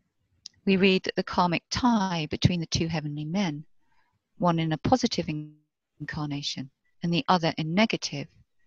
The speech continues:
caused the working out of an old debt and a planetary alliance. We also read that there is a triangular relationship between the Venus,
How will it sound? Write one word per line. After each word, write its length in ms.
caused 640
the 140
working 360
out 360
of 80
an 80
old 220
debt 380
and 100
a 40
planetary 680
alliance. 680
We 140
also 320
read 340
that 120
there 140
is 120
a 60
triangular 680
relationship 760
between 640
the 100
Venus, 500